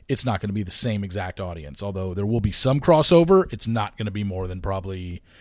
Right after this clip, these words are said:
ten, fifteen percent of my current audience going over to that one as well and wanting to listen as well. So,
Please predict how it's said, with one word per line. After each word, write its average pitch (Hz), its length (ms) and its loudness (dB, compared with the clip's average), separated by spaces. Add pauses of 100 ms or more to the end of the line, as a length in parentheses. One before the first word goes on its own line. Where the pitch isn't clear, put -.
(1500)
ten, 120 480 0
fifteen 127 400 0
percent 131 440 0
of 131 100 -8
my 127 120 0
current 147 260 6
audience 160 400 4
going 147 240 0
over 151 220 2
to 147 40 0
that 147 200 0
one 180 220 -4 (200)
as 139 180 0
well 160 360 6 (160)
and 127 160 0
wanting 131 220 0
to 127 80 0
listen 127 280 0
as 123 120 0
well. 135 260 2
So, 123 340 4